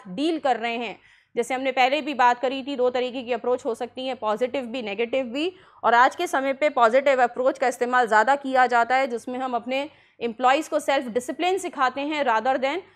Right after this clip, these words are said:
punitive actions कि क्या इसके पनिशमेंट्स और प्यूनिटिव एक्शंस होंगे इसके खिलाफ। इसके साथ ही हम कह रहे हैं, कदाचार के प्रत्येक मामले के लिए फटकार की मात्रा को कर्मचारी की हैंडबुक में प्रकाशित करने के पहले से स्पष्ट रूप से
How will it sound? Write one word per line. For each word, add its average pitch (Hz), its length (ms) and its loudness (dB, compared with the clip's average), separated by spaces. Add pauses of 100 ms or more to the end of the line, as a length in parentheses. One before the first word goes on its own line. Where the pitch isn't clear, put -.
(260)
punitive 277 440 0
actions 302 320 -6
कि 285 120 -6
क्या 262 220 0
इसके 254 240 -2
पनिशमेंट्स 254 640 -4
और 285 260 4 (200)
प्यूनिटिव 269 440 2
एक्शंस 247 480 0
होंगे 208 240 -2
इसके 208 200 -6
खिलाफ। 190 360 -2 (180)
इसके 247 200 0
साथ 277 220 4
ही 311 140 -2
हम 302 140 -2
कह 269 160 2
रहे 285 160 2
हैं, 311 260 -2 (400)
कदाचार 285 540 6
के 339 140 -2
प्रत्येक 285 420 0
मामले 277 440 0
के 302 140 -4
लिए 294 400 0
फटकार 285 640 4
की 302 180 -6
मात्रा 269 540 2 (300)
को 285 160 6
कर्मचारी 262 640 2
की 285 160 -4
हैंडबुक 269 500 0
में 294 140 -2
प्रकाशित 240 540 0
करने 262 320 0
के 277 200 0
पहले 262 380 2
से 277 160 -2
स्पष्ट 277 380 -4
रूप 254 160 -6
से 294 280 -2